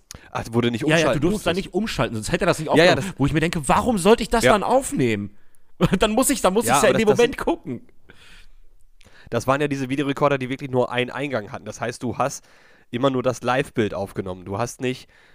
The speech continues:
Speaker 1: das Fernsehsignal in den Videorekorder eingespeist, sondern der hat das abgefilmt, was gezeigt wurde. Völlig bescheuert.
Speaker 2: Ja, ja, klar, ich hab das, ich hab das System schon verstanden, aber, äh,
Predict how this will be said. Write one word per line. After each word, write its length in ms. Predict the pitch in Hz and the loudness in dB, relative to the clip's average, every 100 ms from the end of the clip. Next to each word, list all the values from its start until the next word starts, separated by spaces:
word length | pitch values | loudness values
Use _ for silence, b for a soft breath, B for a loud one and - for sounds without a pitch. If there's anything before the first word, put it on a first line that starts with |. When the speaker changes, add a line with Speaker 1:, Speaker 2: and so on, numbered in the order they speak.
| b - | b -4
Speaker 1:
das 180 | 113 | -4
Fernsehsignal 840 | - 117 117 117 113 120 117 113 120 | 0 -2 0 -4 -10 -4 2 2 2
in 200 | 113 117 | -2 -4
den 240 | 110 113 | -4 -6
Videorekorder 540 | 131 127 110 101 98 - | -6 -4 -4 -2 -4 -4
eingespeist, 520 | 101 104 - 107 - | -8 -10 -4 -4 -4
sondern 220 | 107 107 | -4 -4
der 160 | 107 113 | -2 -2
hat 140 | 113 | -2
das 160 | 120 - | -6 -6
abgefilmt, 500 | - 117 - 120 110 | -10 -10 -4 -4 -4
was 140 | 107 | -8
gezeigt 420 | - - 117 120 | -10 -2 -2 -2
wurde. 200 | 98 85 | -10 -14
Völlig 420 | - - 135 120 - | -16 -4 -2 -2 -4
bescheuert. 440 | 107 110 170 175 | -6 0 0 0
Speaker 2:
Ja, 40 | |
ja, 140 | 123 143 | -4 -4
klar, 240 | 165 185 | -2 -2
ich 60 | 113 | -4
hab 80 | - | -6
das, 160 | - | -8
ich 100 | - | -8
hab 120 | 107 - | -8 -8
das 120 | 123 | -10
System 300 | 123 135 139 | -10 -10 -8
schon 120 | 120 | -6
verstanden, 400 | 107 - 170 - | -6 -4 -6 -6
aber, 220 | 101 101 | -8 -8
äh, 320 | 78 85 107 | -8 -10 -8